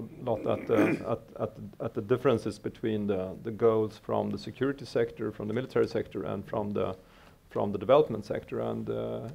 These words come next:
it, it became very obvious in, in that discussion that,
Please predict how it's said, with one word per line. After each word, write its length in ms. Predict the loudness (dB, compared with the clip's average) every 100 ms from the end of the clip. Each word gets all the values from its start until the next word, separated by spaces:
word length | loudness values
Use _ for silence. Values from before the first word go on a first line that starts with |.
| -12 -12
it, 380 | -8 -6 -4 -6
it 100 | -6
became 340 | -2 0 6
very 180 | 8 8
obvious 540 | 6 4 2 -4 -6
in, 320 | -6 -4 -6 -8 -8
in 160 | -4
that 320 | 0 0 -2 -14 -12
discussion 680 | -6 2 2 2 -6 -4
that, 320 | -2 -4 -6